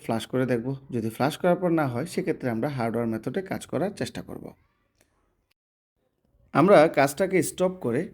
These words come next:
আগে থেকেই এই মোবাইলের ফ্ল্যাশ ফাইলটাকে, আহ, ডাউনলোড করে নিয়েছি। আমরা যে ফাইলটি দিয়ে এটাকে ফ্ল্যাশ করব, সেটা একটা, আহ, গ্লোবাল ফাইল। আর আমরা আনলক টুলের মাধ্যমে ফ্ল্যাশ করব।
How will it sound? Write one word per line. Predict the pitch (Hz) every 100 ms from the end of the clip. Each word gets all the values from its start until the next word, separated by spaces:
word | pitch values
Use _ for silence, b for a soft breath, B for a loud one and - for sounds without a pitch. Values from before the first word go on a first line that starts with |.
| -
আগে | 120 120
থেকেই | 151 170 170 123 127
এই | - 123
মোবাইলের | 120 117 120 120
ফ্ল্যাশ | 117 143 143 143
ফাইলটাকে, | 151 123 110 156
আহ, | 220 - 117 110 110
ডাউনলোড | 110 113 127 139
করে | 143 120
নিয়েছি। | 110 107 - 233 b b b b -
আমরা | 123 123
যে | 131
ফাইলটি | 135 139 151 165 175
দিয়ে | 165 170
এটাকে | 165 151 147
ফ্ল্যাশ | 139 113 -
করব, | 120 120
সেটা | 175 147 120
একটা, | 117 - 110
আহ, | 110 - 120
গ্লোবাল | 107 120 113 120
ফাইল। | 131 175 - _ _ b b b b
আর | - 107 104 104 101 107
আমরা | 117 113 117
আনলক | 117 131 143
টুলের | 143 135 131
মাধ্যমে | 113 107 127
ফ্ল্যাশ | 139 120 101
করব। | - 110 160